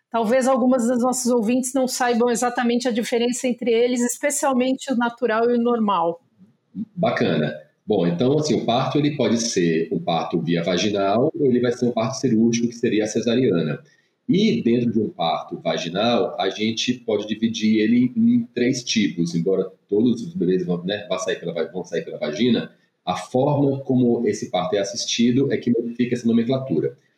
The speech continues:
Speaker 2: O parto natural é um parto em que não houve intervenções. Então, essa mulher entrou em trabalho de parto naturalmente, não houve rompimento da bolsa, não houve uso de ocitocina externa, não houve,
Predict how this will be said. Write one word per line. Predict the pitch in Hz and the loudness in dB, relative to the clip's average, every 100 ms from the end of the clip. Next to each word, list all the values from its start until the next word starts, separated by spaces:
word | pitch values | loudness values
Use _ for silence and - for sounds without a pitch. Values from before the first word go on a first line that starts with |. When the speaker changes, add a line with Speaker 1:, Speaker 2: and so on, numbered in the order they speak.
| _ | _
Speaker 2:
O | - | -4
parto | 160 170 170 | 0 2 2
natural | 160 160 147 160 | 2 2 2 2
é | 156 | 2
um | 151 | 0
parto | 139 147 151 | -2 0 0
em | |
que | 143 139 | 0 0
não | 143 | 2
houve | 143 139 139 | 4 4 2
intervenções. | 135 139 139 156 - 120 104 87 - - _ _ | 2 0 0 0 2 2 4 2 -2 -12 _ _
Então, | 90 - 104 | -10 -2 -2
essa | 107 | 0
mulher | 104 101 | 0 0
entrou | 101 101 | -2 -4
em | |
trabalho | 98 - 87 | -2 -2 -4
de | - | -4
parto | - - - - | -6 -6 -12 -12
naturalmente, | 82 101 135 113 117 131 123 117 110 - 104 - _ | -6 -4 -2 -2 0 2 2 2 0 -2 -4 -6 _
não | 90 98 | -2 2
houve | 95 95 90 | 2 2 -2
rompimento | 92 90 87 85 90 | -4 -2 0 0 -2
da | - | 0
bolsa, | 90 101 104 90 90 | 2 4 4 2 0
não | 90 87 | -2 0
houve | 85 87 | 2 2
uso | 87 85 | 0 -2
de | 78 85 82 - _ _ | -4 0 0 -2 _ _
ocitocina | 87 - - 87 - 87 85 | -12 -8 -4 -4 -2 -2 0
externa, | - - 95 101 92 82 85 85 | -2 -2 0 2 0 -2 -2 0
não | 85 85 | 2 0
houve, | 85 85 85 82 - 90 85 78 | 2 2 2 0 -4 0 0 0